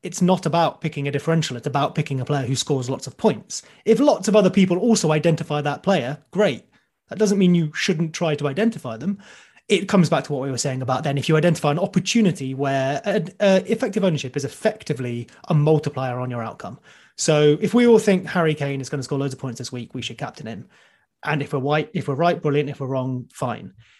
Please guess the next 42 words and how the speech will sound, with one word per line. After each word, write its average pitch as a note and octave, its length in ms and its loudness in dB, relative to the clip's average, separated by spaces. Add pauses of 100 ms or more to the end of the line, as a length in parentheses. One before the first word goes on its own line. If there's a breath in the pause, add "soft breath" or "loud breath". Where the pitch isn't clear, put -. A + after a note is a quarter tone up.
(220 soft breath)
If F3 160 2
I G3+ 160 6
go F#3 180 6
against F#3+ 420 2
that C#3 160 -2
and C#3 80 -8
captain C3 460 -10
Son F#3 720 0 (100)
with C3+ 200 -2
a B2+ 60 -6
much C#3 280 -6
lower D3 360 -2
effective D3+ 380 -2
ownership, F3 560 4 (600 soft breath)
I F3+ 100 4
do A#3 160 6
have - 280 2
to - 80 -18
think G3 180 4
he's D#3 100 2
gonna D#3+ 160 2
outscore D#3 440 0
Kane, F3 520 0
and D#3+ 200 4
then G3+ 240 8
the F#3 80 8
effective D#3+ 300 -2
ownership D3 260 -2
comes D3 180 -2
into D#3 220 -2
it. A#2 120 -12
If F#3+ 120 -2
I'm D#3 180 2
right, D3+ 300 4 (260 loud breath)
I E3+ 60 0
will D3 140 2
just D3+ 180 0
receive C3+ 260 -2
a C3+ 60 -4
much D3 200 -6
bigger C3 200 -4
reward. F#3+ 400 4